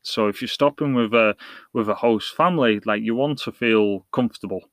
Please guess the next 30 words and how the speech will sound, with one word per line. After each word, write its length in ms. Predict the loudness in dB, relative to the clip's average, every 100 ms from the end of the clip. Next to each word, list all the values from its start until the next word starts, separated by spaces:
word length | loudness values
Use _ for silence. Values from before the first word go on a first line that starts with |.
| _ -20 -20 -20 _
And 100 | 0
I 140 | 2 4
would 220 | 4 2
say, 400 | 2 4 4 0 _ _ _ _ _ _ _ _ _ -4
all 240 | 0 2
in 100 | 2
all, 260 | 4 2 2
and 80 | 2
I, 140 | 2
I've 140 | 2 -2
stopped 320 | 0 -2 -2
with 220 | -4 -6
quite 280 | -2 -2 -2
a 40 |
few 280 | -6 -6 -6
host 340 | -4 -8 -8 -6
families 520 | -6 -4 -6 -6 -4
over, 420 | -4 -4 -6 -8 -6
over 260 | -6 -4
my 220 | -2 0
time, 340 | 0 0 -2 -4 -14 -20 -20 -6
and 100 | 0
I 80 | 0
would 140 | 0
say 300 | 0 2 4
ninety, 920 | 4 2 2 2 -2 -2 0 0 0 -8 _ _ _ _ _ -20 -20 _
ninety 600 | -6 -2 0 0 -2 -4
percent 540 | -6 -6 -6 -4 -4 -6
of 140 | -8
them 200 | -6 -8